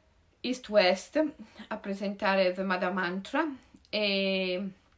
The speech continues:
e l'altro ieri ero a Torino a presentare Ikigai e La Sesta Stella.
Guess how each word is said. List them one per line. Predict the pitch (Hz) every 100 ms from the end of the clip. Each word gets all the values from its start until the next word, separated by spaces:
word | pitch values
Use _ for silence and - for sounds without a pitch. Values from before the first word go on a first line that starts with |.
| _ _ _ _ _ _ _ _ - -
e | 190
l'altro | 190 190 226
ieri | 196 180 175 170
ero | 165 170
a |
Torino | 170 190 180 170 165 156 _ _
a | 190
presentare | 196 185 185 180 196 190
Ikigai | 196 240 196 170 170
e | 170
La | 165
Sesta | - 165 - 190
Stella. | - - - - -